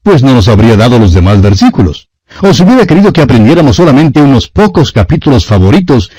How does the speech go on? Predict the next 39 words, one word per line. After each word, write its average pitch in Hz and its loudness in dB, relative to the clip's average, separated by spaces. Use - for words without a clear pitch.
como 127 0
el 113 0
capítulo 123 0
catorce 143 -2
de 135 2
San 107 0
Juan 156 0
o 147 0
el 135 0
capítulo 120 0
trece 160 -2
de 147 2
la 123 0
primera 113 0
carta 123 -2
a 113 0
los 95 -2
Corintios, 180 -2
pues 107 -2
habría 101 0
limitado 107 0
su 107 -2
revelación 101 0
para 123 0
nosotros 147 -2
a 147 0
aquellos 165 0
pocos 175 -2
capítulos. 190 -2
Amigo 165 -2
oyente, 107 -2
sucede 196 0
que 143 0
nos 104 0
dio 139 0
sesenta 147 0
y 123 2
seis 180 0
libros, 160 0